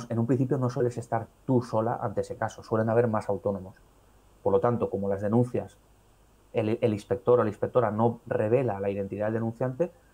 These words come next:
no vas a sufrir en un principio ningún tipo de represalia, ni tú ni tus compañeros. El inspector, cuando reciba la denuncia, si considera que eres un trabajador por cuenta ajena en vez de un autónomo,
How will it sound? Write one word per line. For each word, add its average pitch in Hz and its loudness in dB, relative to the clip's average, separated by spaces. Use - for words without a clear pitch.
no 113 4
vas 120 2
a 117 -4
sufrir 120 0
en 104 -2
un 101 -4
principio 113 -4
ningún 107 -4
tipo 123 -2
de 123 4
represalia, 98 -6
ni 101 -8
tú 117 0
ni 127 -2
tus 127 -8
compañeros. 104 -12
El 120 4
inspector, 180 0
cuando 95 -8
reciba 110 0
la 113 2
denuncia, 139 -2
si 131 -6
considera 110 -2
que 101 -4
eres 110 -6
un 120 -4
trabajador 110 0
por 98 -4
cuenta 98 -4
ajena 131 -4
en 147 -6
vez 101 0
de 110 -6
un 104 -6
autónomo, 151 -6